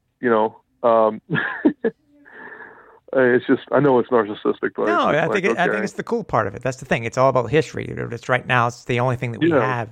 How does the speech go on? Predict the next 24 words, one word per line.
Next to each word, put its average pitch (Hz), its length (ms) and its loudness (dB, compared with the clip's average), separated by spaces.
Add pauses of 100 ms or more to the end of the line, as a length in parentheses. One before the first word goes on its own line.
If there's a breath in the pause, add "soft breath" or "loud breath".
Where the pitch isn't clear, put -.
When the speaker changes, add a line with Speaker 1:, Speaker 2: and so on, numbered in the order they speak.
(140)
Speaker 2:
are 123 180 0
stories 113 640 -4
and 113 300 -8
what 117 200 -6
people 123 240 -8
can 101 100 -14
tell 151 220 2
us. 87 120 -8
So, - 380 -4 (920 soft breath)
um, 95 420 0
Speaker 1:
Yeah, 107 300 0 (280)
I 135 100 2
mean, 131 300 0 (680 loud breath)
I, 175 220 2
I, 151 240 2 (220)
I, 143 180 2 (100)
I, 139 240 2 (180)
you 151 120 -2
know, 120 240 0 (1400)
I 160 120 2
love 143 480 2
the 135 80 0
concept 135 640 -2
of 127 200 -2